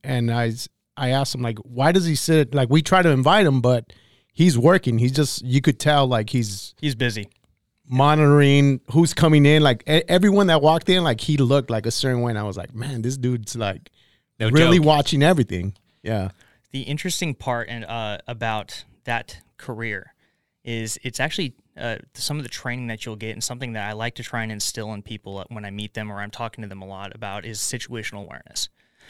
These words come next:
Speaker 2: You're learning to calculate everything around you and listen to what your brain is telling you in order to play into your intuition, which is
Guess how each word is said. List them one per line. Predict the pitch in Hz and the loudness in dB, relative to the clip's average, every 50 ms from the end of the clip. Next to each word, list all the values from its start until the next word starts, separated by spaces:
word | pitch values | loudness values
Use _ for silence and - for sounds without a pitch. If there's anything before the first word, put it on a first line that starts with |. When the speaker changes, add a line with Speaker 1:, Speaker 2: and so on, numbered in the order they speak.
| - - _ _ _ | -20 -20 _ _ _
Speaker 2:
You're | - 117 110 | -8 -8 -6
learning | 104 123 139 165 185 185 | -4 -4 -4 -4 -4 -4
to | 180 - - 151 131 123 120 117 113 - - _ | -6 -4 -4 -4 -4 -4 -4 -6 -8 -12 -16 _
calculate | - - - 135 135 - - 131 104 92 82 76 - - _ _ _ | -12 -6 -4 -4 -4 -4 -6 -8 -8 -6 -8 -8 -10 -14 _ _ _
everything | 120 110 120 - 139 135 127 | -12 -12 -8 -8 -8 -6 -6
around | 107 101 104 107 110 110 110 - | -8 -8 -8 -8 -8 -8 -10 -10
you | 98 98 | -12 -14
and | 95 98 | -14 -12
listen | 104 123 131 - 156 147 | -10 -8 -8 -6 -6 -8
to | - | -6
what | - 135 127 131 | -6 -8 -8 -8
your | - 107 | -10 -12
brain | - 107 107 107 113 | -12 -12 -10 -8 -8
is | - - - | -8 -8 -10
telling | - 110 101 104 | -10 -12 -10 -10
you | 113 127 | -8 -8
in | 123 107 | -8 -8
order | 104 104 107 110 | -8 -8 -10 -10
to | 98 101 | -10 -12
play | - - 120 107 107 | -14 -14 -12 -12 -12
into | 110 107 101 - | -12 -12 -12 -12
your | 107 92 | -12 -14
intuition, | 95 107 - - 101 104 107 104 - - 143 160 156 | -12 -14 -14 -14 -12 -10 -8 -8 -8 -8 -10 -12 -12
which | 139 107 - | -14 -14 -12
is | 113 - | -10 -12